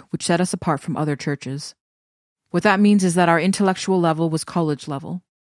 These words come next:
We need to work more actively in college campuses, both to train capable people for the future and also to witness to the students. In addition to college campuses, we should also thoroughly educate middle and high school students, since we have already created an environment to do so.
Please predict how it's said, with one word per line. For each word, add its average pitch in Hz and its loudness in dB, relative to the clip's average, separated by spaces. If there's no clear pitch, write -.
We 180 0
need 190 2
to 202 0
work 175 2
more 175 2
actively 156 -2
in 143 -2
college 160 -2
campuses, 147 -6
both 165 0
to - -8
train 170 0
capable 175 0
people 185 -4
for 190 -6
the 185 -2
future 135 -6
and 156 -2
also 156 -2
to - -10
witness 165 -4
to - -4
the 160 -8
students. - -6
In 190 4
addition 190 2
to 196 0
college 196 2
campuses, 170 -2
we 175 2
should - -6
also 180 0
thoroughly 196 2
educate 180 -2
middle 175 2
and 165 -2
high 170 0
school 170 -2
students, 143 -4
since - -2
we 175 2
have 160 2
already 170 0
created 165 -2
an 151 0
environment 147 -2
to - -20
do 151 -2
so. 143 -8